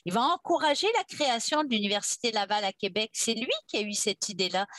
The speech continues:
Euh, il, de, puis jusqu'aux petites écoles. Alors, en faisant tout ça, Monseigneur Bourget prend une place, euh,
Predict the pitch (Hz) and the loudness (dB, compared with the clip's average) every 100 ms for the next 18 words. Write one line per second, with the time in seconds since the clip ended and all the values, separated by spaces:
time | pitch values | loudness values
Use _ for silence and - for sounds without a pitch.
0 | - - - - - - 202 196 208 - | -10 -10 -8 -10 -10 -2 2 2 0 -4
1 | 208 _ 107 151 190 247 226 - 214 196 | -8 _ -6 -4 0 2 2 0 -2 0
2 | 262 - 240 - - 190 214 - 247 254 | 0 0 -2 0 -2 0 -2 0 0 0
3 | 285 _ - - _ - 214 269 269 233 | -2 _ -20 -20 _ -2 0 4 2 0
4 | _ _ - 254 - 330 359 359 - 226 | _ _ 0 0 2 2 2 0 -4 -2
5 | - 254 294 349 220 208 254 247 269 196 | 2 4 4 2 0 0 0 2 0 2
6 | 208 180 262 262 - 220 220 190 180 202 | 0 2 0 0 -2 0 0 0 -6 -2
7 | 214 226 - 180 160 151 147 139 | 0 0 0 2 2 4 2 0